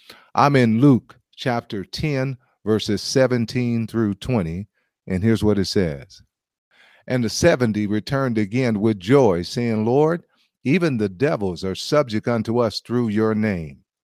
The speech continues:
Now, now I'm gonna stop for a minute. Notice he said, "And the seventy returned again." So, in other words, this wasn't the first time that these devils were subject to him. They went out again and again. Okay, let me continue.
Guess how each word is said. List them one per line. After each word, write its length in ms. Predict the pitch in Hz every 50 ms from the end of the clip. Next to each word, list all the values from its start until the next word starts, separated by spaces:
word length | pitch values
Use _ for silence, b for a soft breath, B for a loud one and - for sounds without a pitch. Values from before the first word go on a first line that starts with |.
| _ _ _ _ _ _ _ _ _ _ _
Now, 140 | - 113 - -
now 180 | - 120 107 107
I'm 40 |
gonna 140 | 120 113 95
stop 260 | - - 127 123 113
for 120 | - - 110
a 20 |
minute. 260 | 101 101 95 90 92
Notice 300 | 104 127 139 147 135 -
he 80 | - 127
said, 240 | 113 - 131 120 117
"And 80 | 104
the 40 | 101
seventy 460 | - - - 151 139 123 131 123 113
returned 460 | 113 104 107 - - 123 120 113 101 104
again." 500 | 101 101 117 135 135 113 85 76 69 - -
So, 180 | - 123 110 92 -
in 160 | - 131 113 107
other 160 | 120 135 151
words, 280 | 117 107 104 104 98 B B B B B -
this 240 | 95 127 151 160
wasn't 400 | - 139 135 131 117 110 113 104
the 80 | - 107
first 380 | - - 160 170 175 156 - -
time 300 | 123 107 85 69 67 - _ _ _ _ _ _ _ _ _ _
that 220 | - 107 104 98
these 220 | - 107 104 92 85
devils 420 | - 117 104 95 90 90 85 -
were 140 | 90 90 87
subject 520 | - - 113 95 80 - 78 76 - _
to 200 | - - 92 76
him. 60 | 62 - b b b b b b b b
They 260 | - 85 95 110 120 120
went 220 | 107 113 120 117
out 180 | 113 113 113 107
again 360 | 101 92 95 113 120 120 120
and 120 | 113 110
again. 420 | 110 101 98 143 156 117 85 - - _ _ _ _ _ - 156
Okay, 420 | 101 87 - - 95 92 101 120 - _ _ _ -
let 80 | 90
me 100 | 92 98
continue. 560 | 98 - 120 113 - 131 123 101 82 76 67